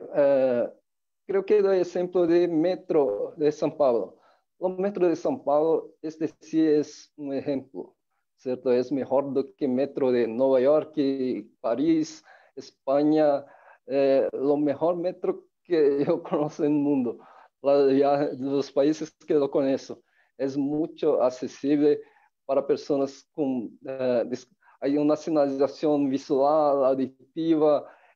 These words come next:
eh, entrada, ascensores, los servicios, atendimiento, mm, ¿cierto? Es, eh, ah, eh,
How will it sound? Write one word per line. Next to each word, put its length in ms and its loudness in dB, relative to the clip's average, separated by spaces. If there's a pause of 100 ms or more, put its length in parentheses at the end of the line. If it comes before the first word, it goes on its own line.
eh, 260 0
entrada, 920 2
ascensores, 1300 0 (360)
los 220 0
servicios, 640 -2
atendimiento, 1000 2 (400)
mm, 340 -6
¿cierto? 480 -2
Es, 420 0 (220)
eh, 640 -2
ah, 540 0 (420)
eh, 180 -8